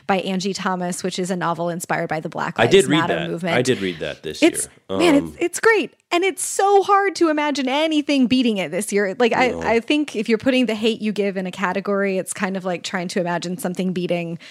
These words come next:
Speaker 1: Underground Railroad last
Speaker 2: Yeah,
Speaker 1: year.
Speaker 2: it's, it's, it's, it's difficult. The, the interesting thing about,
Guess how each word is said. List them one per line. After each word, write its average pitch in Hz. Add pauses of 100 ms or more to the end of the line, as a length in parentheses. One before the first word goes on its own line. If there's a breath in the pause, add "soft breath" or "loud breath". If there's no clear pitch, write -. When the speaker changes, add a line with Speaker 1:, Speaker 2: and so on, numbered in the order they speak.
(160 loud breath)
Speaker 1:
Underground 170
Railroad 143
last -
Speaker 2:
Yeah, 101
Speaker 1:
year. 92
Speaker 2:
it's, -
it's, -
it's, 101
it's -
difficult. 113 (220 loud breath)
The, 120
the 117
interesting 147
thing 117
about, 90